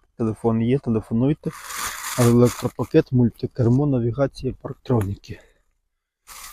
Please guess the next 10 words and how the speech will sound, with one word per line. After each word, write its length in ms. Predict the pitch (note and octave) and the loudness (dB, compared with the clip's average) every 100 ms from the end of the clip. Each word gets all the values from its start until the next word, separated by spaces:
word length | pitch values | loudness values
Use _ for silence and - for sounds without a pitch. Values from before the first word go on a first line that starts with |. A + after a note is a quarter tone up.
| - | -10
Але 140 | B2+ A#2+ | -2 0
я 120 | C3+ | 0
передніх 540 | - C#3+ C#3+ D3 - | -2 -2 0 0 -2
не 80 | E3 | -4
бачу. 440 | D3 B2 - - - _ _ _ _ _ _ _ _ - - | -4 -6 -10 -18 -20 _ _ _ _ _ _ _ _ -20 -12
Давайте 220 | A#2 - A#2+ | -8 -6 -4
подивимося, 380 | B2 C#3+ C3 | 0 0 0
чи 140 | B2+ B2+ | -4 -2
є 120 | C3+ | 0
задні. 420 | A#2+ A2 G2 F#2+ | 0 0 -2 -4